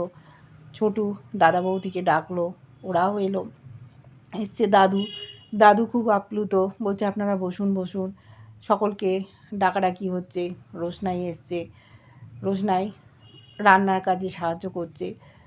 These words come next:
এসে ওরা বসেছে, কথাবার্তা চলছে, লালনকে নিয়ে ওর মা কথা বলছে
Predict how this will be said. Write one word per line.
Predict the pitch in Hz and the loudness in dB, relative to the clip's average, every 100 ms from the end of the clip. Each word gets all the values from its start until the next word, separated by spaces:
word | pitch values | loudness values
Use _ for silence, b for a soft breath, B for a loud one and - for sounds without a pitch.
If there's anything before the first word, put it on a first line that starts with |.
| b b b b b b _ _ - _ - | b b b b b b _ _ -20 _ -6
এসে | 220 254 | -4 0
ওরা | 233 214 | 4 4
বসেছে, | 202 185 202 190 185 180 185 _ _ | 4 0 -4 -4 -2 -2 -6 _ _
কথাবার্তা | 190 185 190 180 185 180 180 175 | -2 0 0 -2 -2 -2 -2 -4
চলছে, | 185 175 170 180 175 175 _ - | -4 -4 -4 -6 -6 -10 _ -6
লালনকে | 185 175 190 185 185 | -2 0 -2 -4 -4
নিয়ে | 190 180 | -4 -4
ওর | 180 175 | -4 -6
মা | 165 165 | -6 -6
কথা | 165 156 170 | -8 -8 -6
বলছে | 170 160 | -6 -6